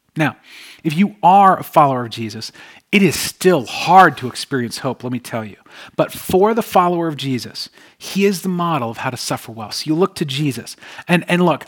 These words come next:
I don't know about you, but I'm not perfect.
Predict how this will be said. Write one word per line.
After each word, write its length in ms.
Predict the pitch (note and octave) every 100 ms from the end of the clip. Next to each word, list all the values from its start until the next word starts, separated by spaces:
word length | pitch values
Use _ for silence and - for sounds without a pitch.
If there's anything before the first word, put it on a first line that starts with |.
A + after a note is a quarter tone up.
| -
I 80 | F#3+
don't 120 | A#3+
know 20 |
about 180 | A#3+ G#3+
you, 260 | F3+ C3 D3 _ _ _ _ _ _ _ _ _ _ _ _
but 100 | D#3
I'm 100 | G#3
not 160 | A3+ F#3+
perfect. 380 | E3 - -